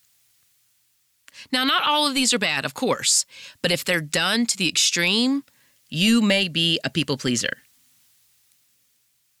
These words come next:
Do you always get your work done, never miss a deadline, even pick up extra work or do things extra just because you can? You may be an approval junkie. Now listen,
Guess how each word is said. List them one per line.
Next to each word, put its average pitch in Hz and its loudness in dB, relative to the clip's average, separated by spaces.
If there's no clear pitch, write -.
Do 233 0
you 240 0
always 240 0
get 254 -2
your 254 0
work 180 0
done, 151 -2
never 208 0
miss 233 0
a 220 -2
deadline, 151 0
even 233 0
pick - -2
up 262 -4
extra 202 -2
work 160 -2
or 202 2
do 240 2
things 226 0
extra 190 -2
just - 0
because 196 0
you 180 -2
can? 196 -2
You 185 0
may 196 0
be 139 -2
an 143 -4
approval 143 -4
junkie. - -6
Now 185 0
listen, 185 0